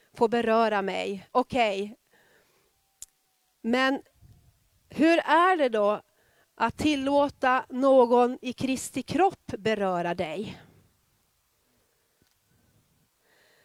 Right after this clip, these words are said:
Alltså, vi är ju Kristi kropp idag och vi ska betjäna varandra. Är vi villiga att ta emot hjälp ifrån någon annan?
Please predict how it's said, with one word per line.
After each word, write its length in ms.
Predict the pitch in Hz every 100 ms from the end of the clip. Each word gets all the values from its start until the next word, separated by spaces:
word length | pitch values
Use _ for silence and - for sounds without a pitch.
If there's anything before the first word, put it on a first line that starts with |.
| _ _ _ _ _ _ _ _ -
Alltså, 420 | 240 240 285 277
vi 340 | 233 311 359 -
är 220 | 247 233
ju 180 | 247 269
Kristi 480 | - 226 214 - 240
kropp 420 | - 285 - -
idag 380 | 254 196 185 196 - _ _ _ _
och 320 | - 247 214
vi 200 | 269 294
ska 380 | - - 233 226
betjäna 680 | 226 - 233 214 208 214
varandra. 640 | 214 220 240 320 240 175 180 - - _ _ _ _ _ _ _ _ _ _ _ _ _ _ _
Är 180 | 254 285
vi 120 | 320
villiga 800 | 240 247 339 269 247 359 349 269 -
att 200 | 262 -
ta 180 | 254
emot 460 | 247 240 240 240 -
hjälp 640 | 226 196 247 320 294 - 240
ifrån 420 | 220 226 214 214
någon 180 | 202 -
annan? 640 | 240 208 254 277 190